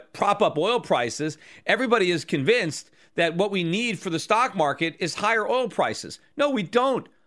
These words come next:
Higher oil prices are not gonna help. They'll help oil stocks, but they're not gonna help the overall market, even if the overall market bounces,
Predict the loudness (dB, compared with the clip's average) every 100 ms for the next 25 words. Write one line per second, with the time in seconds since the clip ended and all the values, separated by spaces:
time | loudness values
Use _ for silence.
0 | _ 0 2 2 2 0 0 0 0 0
1 | -4 -2 0 0 -2 -2 -2 0 0 0
2 | -6 _ _ 0 2 2 0 -2 0 2
3 | 2 -2 0 0 -2 -8 -16 -10 -4 0
4 | 2 2 0 0 2 0 -2 -2 0 0
5 | 0 0 2 0 2 -2 -2 -4 0 -2
6 | 0 -2 -2 0 0 0 0 -2 -4 -2
7 | 0 0 -4 -6 -6